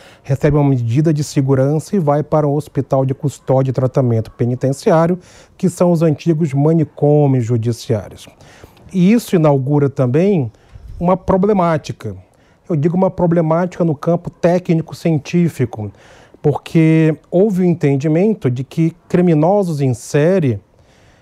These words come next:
em sua ampla maioria, seriam doentes mentais. Hoje sabemos, por dados internacionais, de pesquisas internacionais,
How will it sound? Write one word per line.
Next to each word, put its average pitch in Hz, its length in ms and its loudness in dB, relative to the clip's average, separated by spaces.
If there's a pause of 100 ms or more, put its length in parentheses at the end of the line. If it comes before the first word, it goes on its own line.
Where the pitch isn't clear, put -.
(400)
em 160 140 -4
sua 160 260 0
ampla 185 320 2
maioria, 151 560 2
seriam 180 440 -2
doentes 170 480 -2
mentais. 135 680 -4 (440)
Hoje 190 300 0
sabemos, 143 720 0
por 127 280 -2
dados 123 500 0
internacionais, 123 840 -2
de 123 80 -6
pesquisas 117 440 -2
internacionais, 127 920 -2